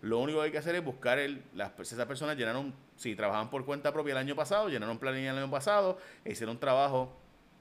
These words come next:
el año pasado. Eso no se ha hecho y lo que se hizo fue que se le aprobó un montón de gente que no necesitaba, mientras gente que no, no tenía derecho a él, mientras gente que sí tenía derecho a él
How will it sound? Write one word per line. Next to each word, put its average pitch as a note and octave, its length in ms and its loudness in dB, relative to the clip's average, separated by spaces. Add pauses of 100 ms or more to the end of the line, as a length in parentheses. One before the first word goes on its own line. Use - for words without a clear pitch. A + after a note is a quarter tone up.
(420)
el G2+ 100 -8
año G#2 180 -2
pasado. F#2+ 440 -2 (500)
Eso B2+ 380 -2 (460)
no G#2 120 -4
se D#3 160 2
ha G3+ 160 6
hecho F#3 400 -2
y B2+ 60 -2
lo A2+ 100 0
que G#2 100 -4
se A#2 100 -10
hizo C#3+ 100 -8
fue E3+ 140 -2
que D#3 40 -2
se C#3+ 60 -2
le A#2+ 80 6
aprobó A2+ 200 0
un C3 100 -4
montón C#3 300 -4
de D3+ 80 -4
gente E3 320 -6
que A#2+ 80 -6
no A2+ 120 -4
necesitaba, D3+ 580 0
mientras A#2 320 -2
gente A#2 320 -4
que A#2 100 -4
no, B2+ 280 0
no A#2 160 -4
tenía C3+ 180 -2
derecho D3 320 0
a F#3 80 4
él, G#3+ 100 0
mientras A#2 300 -4
gente A#2 240 -6
que A#2 100 -4
sí - 140 -6
tenía E3+ 240 -2
derecho B2+ 320 0
a G#2 80 2
él G#2 140 -4